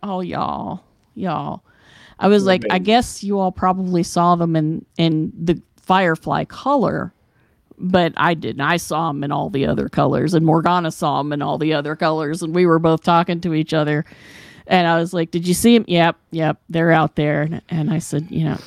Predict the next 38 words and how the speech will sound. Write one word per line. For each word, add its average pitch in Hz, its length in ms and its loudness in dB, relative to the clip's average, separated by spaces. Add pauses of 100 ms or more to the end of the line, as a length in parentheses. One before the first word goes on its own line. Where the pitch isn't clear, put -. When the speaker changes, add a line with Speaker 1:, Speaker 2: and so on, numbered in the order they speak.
Speaker 1:
there's 160 240 -4
lots 196 240 2
of 247 80 -10
people 247 300 0
on 247 160 4
Facebook 247 500 -2 (100)
talking 190 380 -4
about, 175 380 -4
'Oh, 359 540 -2
the 285 100 0
fireflies 302 800 0
are 247 140 2
out.'" 220 320 2
And 185 100 -2
I'm 196 160 -4
just 202 220 -8
like, 190 220 -2
"Mm, 226 960 -6
no, 196 200 -6
they're 240 200 -8
Speaker 2:
You 143 160 0
know, 143 420 0
Speaker 1:
not." - 160 -18
Speaker 2:
and 131 220 0 (420)
the, 127 220 -10 (220)
I 117 240 -2
went 160 360 0
through 185 160 -2
that 175 300 4
too 208 440 0
the 139 120 -2
first 151 420 0
time 160 260 0
I 139 160 -2
ever 139 300 -2
saw 139 380 -6
one. 101 420 -8 (680)
Um, 120 460 -6